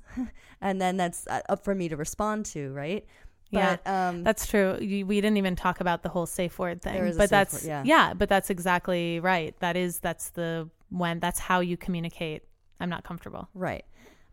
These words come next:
Speaker 1: Um,
Speaker 2: But you're
Speaker 1: mm-hmm.
Speaker 2: right, as far as a dom, had he done that.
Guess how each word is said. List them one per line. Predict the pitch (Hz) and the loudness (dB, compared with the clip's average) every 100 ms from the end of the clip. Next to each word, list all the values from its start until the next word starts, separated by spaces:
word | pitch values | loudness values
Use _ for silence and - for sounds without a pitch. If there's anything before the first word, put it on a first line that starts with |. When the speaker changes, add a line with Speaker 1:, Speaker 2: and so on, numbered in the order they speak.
| - | -2
Speaker 1:
Um, | 190 180 180 - | 0 0 -2 -4
Speaker 2:
But | 190 202 | 2 4
you're | 220 | 6
Speaker 1:
mm-hmm. | |
Speaker 2:
right, | 277 175 | 6 6
as | 175 | 2
far | 180 | -2
as | 170 | -2
a | |
dom, | 170 165 165 | -2 -2 -2
had | 165 165 165 | -4 -6 -6
he | 165 | -6
done | 165 180 | -4 -4
that. | 160 156 | -4 -6